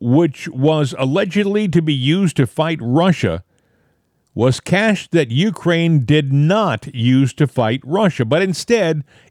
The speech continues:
invested in F T X.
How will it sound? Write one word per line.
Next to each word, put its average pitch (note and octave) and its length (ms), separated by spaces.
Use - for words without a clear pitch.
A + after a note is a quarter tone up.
invested E3 840
in E3 460
F G3+ 460
T F#3+ 480
X. - 680